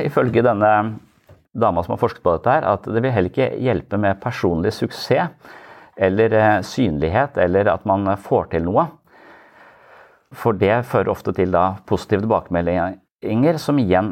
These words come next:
eh, føler, eh, som igjen gir en følelse av uverdighet, og det fortjener jeg ikke, nå lurer jeg folk, eh, de, de ser meg ikke. Så, så skammen er liksom, eh, utilgjengelig for intervensjoner. Så den er et jævlig, så vi, du kan ta den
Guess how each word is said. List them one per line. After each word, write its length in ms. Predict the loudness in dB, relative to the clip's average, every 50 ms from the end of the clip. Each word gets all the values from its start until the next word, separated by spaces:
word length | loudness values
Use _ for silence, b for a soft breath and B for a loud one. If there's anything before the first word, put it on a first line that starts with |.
| -4 -2
eh, 220 | -2 0 0 -2
føler, 520 | -2 -2 0 0 0 2 2 2 2 2 2 2
eh, 440 | 2 4 2 2 0 0 -2 -6 -6
som 140 | -4 -4 0
igjen 220 | 0 0 0 -2 -4 -12 -16 -14
gir 240 | -8 -2 0 0 0
en 100 | 0 0
følelse 240 | -2 -2 0 0 -2 -2
av 100 | -2 -2 -2
uverdighet, 640 | -2 0 0 -2 -2 -4 -2 -2 0 0 0 0
og 60 | 0 0
det 140 | 0 0
fortjener 560 | -2 -4 -4 -4 -2 -2 -2 0 0 0 0 -2
jeg 80 | -2
ikke, 180 | -2 -2 0 0
nå 120 | 2 2 2
lurer 300 | 2 2 2 2 0 0
jeg 100 | -2 -2
folk, 320 | -2 -2 -4 -4 -2 0
eh, 140 | 2 2 2
de, 140 | 2 2 2 2 0 0 0
de 140 | 0 0 0 0 -2 -6
ser 320 | -8 -4 -2 0 0 0
meg 220 | 0 -4 -6 -4 -2
ikke. 160 | -2 -2 0
Så, 140 | 0 0 0 0 -2 -4 -6
så 140 | -8 -8 -8
skammen 480 | -6 -4 -2 -2 -2 0 0 -2 -2 -2
er 220 | -2 -2 0 0
liksom, 380 | 0 0 0 0 0 0 2 0 2
eh, 260 | 2 2 2 2 0 -2 -6 _ -8 -8 -6
utilgjengelig 720 | -2 0 0 2 2 2 2 0 0 0 0 0 0 0
for 180 | 0 -2 -2
intervensjoner. 800 | 0 -2 -4 -2 -2 0 0 0 0 0 0 0 2 0 -2 -4 -6 B B B B B B B B B B B B B B B _ _
Så 80 | 0
den 160 | 0 2 2 2
er 240 | 2 2 0 0 -2 -4
et 160 | -4 -8 -8 -4
jævlig, 500 | -2 0 2 2 2 0 -2 -2 -4 -4
så 140 | -2 0 0 0
vi, 140 | 0 -2 -2
du 60 | -2
kan 80 | -2 -2
ta 200 | 0 0 0 0 0
den 140 | -2 -4